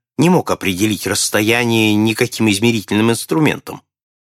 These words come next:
Но я знал, что в самых прозрачных водах солнечные лучи не могут проникать глубже. Мы шли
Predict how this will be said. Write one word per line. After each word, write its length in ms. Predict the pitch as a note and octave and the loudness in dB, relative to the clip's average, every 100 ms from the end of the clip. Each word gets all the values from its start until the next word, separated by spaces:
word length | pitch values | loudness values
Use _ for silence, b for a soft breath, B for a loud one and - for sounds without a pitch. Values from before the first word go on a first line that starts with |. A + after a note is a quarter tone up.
| _ | _
Но 160 | - F2+ | -6 -4
я 180 | F2+ F2+ | -2 -2
знал, 280 | G2+ C3 C3 | 0 -2 -2
что 200 | - D#2+ | -6 -6
в 100 | - | -2
самых 400 | - G#2+ G2 - | 0 0 -2 -6
прозрачных 720 | G2 F2 F#2+ F#2+ - F2 - | -6 -4 -2 0 -2 -4 -8
водах 400 | D#2+ D#2+ E2 - _ _ _ | -6 -2 -2 -6 _ _ _
солнечные 640 | - C#3 C3 B2 - A#2+ | 0 2 4 2 2 2
лучи 520 | A2+ A#2 - - D#3+ - | 2 0 0 2 2 2
не 200 | C3+ D#3 | 2 4
могут 420 | E3 C#3 F#2+ - | 4 2 0 -4
проникать 560 | G#2+ A2 G#2+ - B2+ - | -2 0 0 -2 -4 -2
глубже. 600 | A#2+ A2 D#2+ - - - _ _ _ _ _ _ _ _ | -2 -2 -4 -10 -12 -16 _ _ _ _ _ _ _ _
Мы 160 | G#2 B2 | 0 2
шли 360 | - C3+ D3 | 2 0 -2